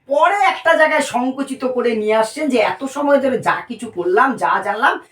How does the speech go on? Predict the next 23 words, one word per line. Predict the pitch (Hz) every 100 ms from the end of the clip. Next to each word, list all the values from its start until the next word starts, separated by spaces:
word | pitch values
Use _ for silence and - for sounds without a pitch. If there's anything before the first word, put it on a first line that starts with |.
| _
সেটাই | - 190 214 214
হচ্ছে | 196 196 349
শিখন। | - 190 131 131 - _ _ -
তাহলে | 214 214
এটা | 220 220
হয়ে | 214 214
গেল | 214 214
কি | 220
আপনার | 285 277 392 - _ _
আরোহী | 175 175 139 131
পদ্ধতি। | 127 120 127 113 - _ -
এবার | 349
এটাকে | 330 330 - 392
যদি | 370 349
বলি | 339
অবরোহী | 285 294 339 330 330
পদ্ধতিতে | 320 302 311 311
পড়ান, | 302 285 -
তখন | 320 320
আপনি | 311 285
কি | 285 277
করতে | 285 277
পারেন? | 269